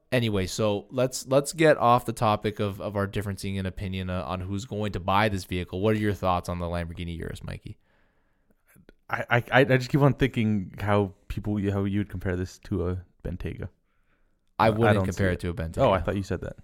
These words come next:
Speaker 1: No, no.
Speaker 2: Okay.
Speaker 1: I, I, I don't think they're in the same league at all.
Speaker 2: Okay.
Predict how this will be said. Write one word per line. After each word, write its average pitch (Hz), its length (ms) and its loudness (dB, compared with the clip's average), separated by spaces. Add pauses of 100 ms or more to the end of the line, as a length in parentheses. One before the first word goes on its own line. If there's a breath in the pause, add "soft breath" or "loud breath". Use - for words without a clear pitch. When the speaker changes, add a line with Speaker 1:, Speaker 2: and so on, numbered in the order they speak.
(140)
Speaker 1:
No, 98 240 0
no. 78 320 -8
Speaker 2:
Okay. 98 120 -4
Speaker 1:
I, 98 340 4
I, 104 180 -2
I 101 100 0
don't 107 220 0
think 98 120 -4
they're 95 100 -4
in 95 80 -2
the 90 60 -4
same 90 240 -4
league 90 200 -4
at 85 100 -4
all. 85 240 -6 (320)
Speaker 2:
Okay. 92 200 -6